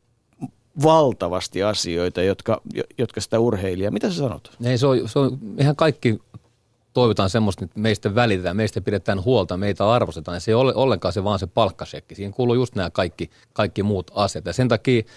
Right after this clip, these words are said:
Speaker 2: ne seurat, jotka pitää pelaajista hyvää huolta, ne myös pelaat mielellään tykkää olla siellä, tykkää jäädä sinne ja pelata sille seurallekin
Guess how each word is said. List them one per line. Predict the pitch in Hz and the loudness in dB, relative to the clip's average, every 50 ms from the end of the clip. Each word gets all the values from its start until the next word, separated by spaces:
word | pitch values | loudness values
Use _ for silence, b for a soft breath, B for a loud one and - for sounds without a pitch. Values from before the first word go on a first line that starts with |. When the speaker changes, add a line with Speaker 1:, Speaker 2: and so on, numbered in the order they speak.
| B B B B B B _ | B B B B B B _
Speaker 2:
ne | 127 143 135 | -2 -2 0
seurat, | 110 139 135 120 113 | 2 4 2 2 2
jotka | - - 123 | 0 -2 0
pitää | - 143 135 - 123 104 95 | 0 0 0 2 2 0 2
pelaajista | - - 120 117 107 98 - - 98 | 2 2 4 4 4 2 2 2 2
hyvää | 98 117 113 110 104 98 | 2 4 4 4 2 4
huolta, | 98 120 117 98 87 - 90 | 4 4 4 2 2 0 -2
ne | 98 104 | 0 0
myös | 117 123 120 113 | 0 0 0 0
pelaat | - - 135 123 107 98 - | 0 0 2 2 0 0 0
mielellään | 127 123 117 107 107 101 95 95 95 | 0 2 2 2 2 2 0 -2 -4
tykkää | - 117 101 - _ - 101 92 98 | -6 -6 -6 -6 _ -2 0 0 2
olla | 104 104 95 85 | 2 2 0 0
siellä, | - - 85 82 | -2 -4 -8 -6
tykkää | - 113 101 - _ - 120 117 | -6 -6 -6 -4 _ 0 2 2
jäädä | 117 131 139 135 113 90 82 | 4 4 4 2 2 0 -2
sinne | - - - 87 85 87 | -4 -6 -8 -8 -8 -8
ja | 85 | -8
pelata | - - 147 139 107 95 | -2 0 0 2 2 0
sille | - - 117 107 98 | -2 -2 -4 -4 -4
seurallekin | - - 139 131 110 95 92 90 92 - - - 135 131 110 85 | -2 0 2 2 2 2 2 0 0 -2 -2 0 0 0 0 0